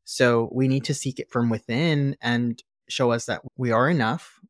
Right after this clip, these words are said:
We're doing the best we can based on the knowledge that we have. And let's continue growing and expanding and just being open to other worldviews, to other people's opinions, and seeing what we can learn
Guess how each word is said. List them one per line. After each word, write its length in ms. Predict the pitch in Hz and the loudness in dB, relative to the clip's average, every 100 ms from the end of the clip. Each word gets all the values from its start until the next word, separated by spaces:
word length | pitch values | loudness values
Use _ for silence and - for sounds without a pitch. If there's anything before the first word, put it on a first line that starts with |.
| _ | _
We're 220 | 127 117 | -2 -2
doing 260 | 117 120 127 | 0 0 0
the 60 | 117 | 0
best 300 | 107 - - | -2 -4 -8
we 80 | |
can 380 | 131 - 113 123 | -10 -4 0 0
based 260 | 117 110 - | -2 -4 -2
on 80 | 120 | -2
the 80 | |
knowledge 300 | 113 110 110 | -2 -2 -4
that 140 | 110 98 | -6 -8
we 120 | 104 | -8
have. 440 | 90 90 92 139 156 | -8 -4 -2 -2 -2
And 240 | 117 113 - _ _ - | -2 -4 -10 _ _ -4
let's 160 | - | -2
continue 420 | - 139 143 135 | 2 2 4 2
growing 440 | 123 113 120 131 131 | 4 2 4 2 0
and 100 | 120 | 0
expanding 840 | 110 - 110 113 135 127 113 113 - | -4 -6 -2 0 2 2 0 -2 -4
and 220 | 113 110 | -2 -2
just 280 | 113 113 - _ _ _ _ _ - | -2 -4 -10 _ _ _ _ _ -4
being 240 | 143 139 139 | 2 2 2
open 320 | 131 135 139 | 0 2 0
to 160 | - 127 | 0 -2
other 180 | 123 | -2
worldviews, 680 | 117 113 104 117 139 143 135 | -2 -4 -6 0 4 4 2
to 80 | - | 0
other 100 | 113 | -4
people's 360 | - 113 101 98 | -6 -8 -6 -8
opinions, 680 | - 151 147 143 139 127 120 | -4 0 2 4 2 0 -2
and 200 | 117 117 | -2 -4
seeing 340 | - 131 135 | 0 2 2
what 160 | 131 135 | 0 0
we 100 | 127 | -4
can 320 | - 117 110 | -4 -6 -4
learn 680 | 120 131 147 135 120 117 | 0 2 2 2 2 -2